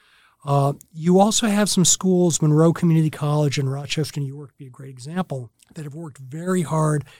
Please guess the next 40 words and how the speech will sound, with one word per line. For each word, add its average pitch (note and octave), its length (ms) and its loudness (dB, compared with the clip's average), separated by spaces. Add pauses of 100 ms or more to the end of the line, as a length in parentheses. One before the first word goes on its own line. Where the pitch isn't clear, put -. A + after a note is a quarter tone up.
(240)
on D3+ 140 -2
how G3+ 340 0
do F#3+ 100 2
you F3+ 100 4
take E3 460 -2 (300)
people D#3+ 680 -14 (340)
that D#3 160 -2
have C#3 220 -2
lost D3 640 2
corporate D#3+ 440 -4
jobs A2+ 580 -8
and C3+ 120 -16
help - 320 -8
them C#3+ 160 -8
on C#3 120 -16
a B2+ 60 -20
pathway C#3 840 -4 (380)
toward D3 320 0
getting D3 480 4 (420)
into D#3+ 440 2
a B2+ 80 -2
new D#3+ 200 4
position C#3+ 600 -2
that C3 220 -12
replicates C#3+ 680 -8
their C3+ 120 -20
former B2 380 -14
income. C3 400 -12
And C3 80 -20
they've C3+ 140 -20
done C3+ 120 -20
a B2+ 60 -20
wonderful C#3 460 -8
job A#2+ 440 -6 (420)
in C#3 120 -16
terms C3+ 400 -4
of, B2 300 -16 (100)
of C3+ 160 -12
things C#3 380 -8
like, B2+ 300 -20